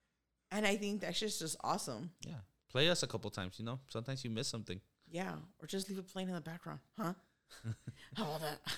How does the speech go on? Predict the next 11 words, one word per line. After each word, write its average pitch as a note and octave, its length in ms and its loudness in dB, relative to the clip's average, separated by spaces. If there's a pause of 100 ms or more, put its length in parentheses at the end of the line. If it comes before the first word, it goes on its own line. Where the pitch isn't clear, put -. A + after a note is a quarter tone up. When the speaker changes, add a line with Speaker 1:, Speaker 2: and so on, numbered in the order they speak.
(340)
Speaker 1:
<laughs> - 800 0
Speaker 2:
Share - 400 10
with C#3+ 160 12
your A2+ 120 8
friends. D3 500 8 (880)
Speaker 1:
So, A#3 300 4 (1200)
you F3+ 80 -6
know, D3+ 280 0 (1400)
Speaker 2:
<laughs> G#2 60 -8 (1120)
Speaker 1:
I D#3+ 120 -2
can't. D#3 340 -4